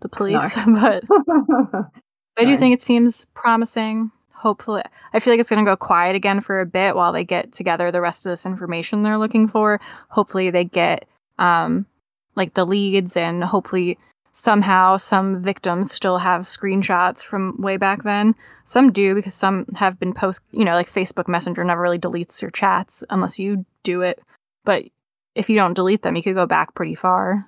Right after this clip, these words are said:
Speaker 1: so.
Speaker 2: And also, I guess, too, his accounts are still up. So maybe if he used, for example, his Instagram account, they can get in there and read, hopefully they can read the messages and,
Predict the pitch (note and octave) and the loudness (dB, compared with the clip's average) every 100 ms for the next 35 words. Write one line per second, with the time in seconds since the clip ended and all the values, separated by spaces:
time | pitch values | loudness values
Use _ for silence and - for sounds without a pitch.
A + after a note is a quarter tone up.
0 | _ - F#3 F3+ F3+ G3 G#3+ - A3 G3 | _ -8 -4 -4 -4 -4 -4 0 0 0
1 | E3+ - - F3 E3+ F3+ F#3 - E3+ - | -6 -8 -6 -6 -4 -4 -4 -6 -8 -8
2 | - F3 - E3 - F3+ - - F3+ F3+ | -10 -10 -8 -8 -2 -2 -2 -4 -4 0
3 | F3+ F#3 E3 D3+ C#3+ E3+ D#3+ D#3 - E3 | 0 0 -2 -4 -6 -6 -4 -4 -6 -6
4 | D#3 D#3 E3+ E3 E3 - D3+ D3 C#3+ C#3+ | -4 -6 -6 -6 -8 -6 -4 -4 -4 -6
5 | - D#3+ E3+ E3 D#3+ D#3+ D3+ D3+ C#3+ - | -6 -6 -6 -4 -4 -4 -4 -4 -6 -10
6 | - D#3+ D#3+ D3+ - _ - - F#3 - | -8 -4 -4 -6 -12 _ -12 -6 -4 -4
7 | B2+ G2+ D3+ E3 D#3+ D3 C#3 D3 D3+ D#3+ | -6 -6 -6 -6 -4 -2 -2 -2 -6 -6
8 | D3+ D3+ D3 D3 | -6 -4 -6 -6